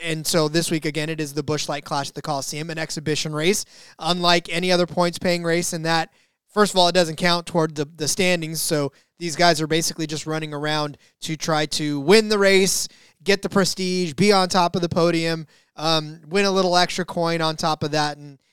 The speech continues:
you know, sort of be the last one to have won this race in the L A Coliseum for the time being. Um, and so, yeah, this is a, a, a much different race than what we're gonna do over the course of the season.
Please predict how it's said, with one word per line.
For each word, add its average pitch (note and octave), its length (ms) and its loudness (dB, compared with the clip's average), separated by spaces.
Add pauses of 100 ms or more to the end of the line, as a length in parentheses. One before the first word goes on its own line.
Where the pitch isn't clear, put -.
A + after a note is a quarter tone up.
(120)
you D#3 120 -8
know, C#3+ 140 -2
sort D#3+ 240 0
of C#3+ 160 -4 (260)
be A#3 140 4
the A#3 80 8
last G#3 340 6
one G3+ 220 2
to F#3 100 -2
have E3+ 160 0
won F3 220 0
this F3 180 -4
race E3 300 -2 (180)
in F#3 120 -4
the E3+ 120 -2
L D#3+ 160 -2
A D#3 80 -4
Coliseum D3 720 -4 (220)
for A3 220 6
the F3 100 2
time D#3 300 0
being. C#3+ 360 -4 (360)
Um, D3 500 0
and F3+ 140 -2
so, F3+ 160 4
yeah, E3 220 4
this E3+ 220 -2
is D#3+ 200 -4
a, D3+ 400 0 (140)
a, D#3+ 100 -4
a D3+ 40 -4 (140)
much G3+ 280 4
different F3 260 -2
race D#3+ 240 -2
than D3 180 -12
what D3+ 160 -6
we're C#3+ 100 -12
gonna C#3+ 180 -10
do D3+ 280 -2 (280)
over D3+ 100 -4
the D3+ 80 0
course E3+ 280 4
of C#3 40 -10
the C#3+ 60 -8
season. G3+ 480 2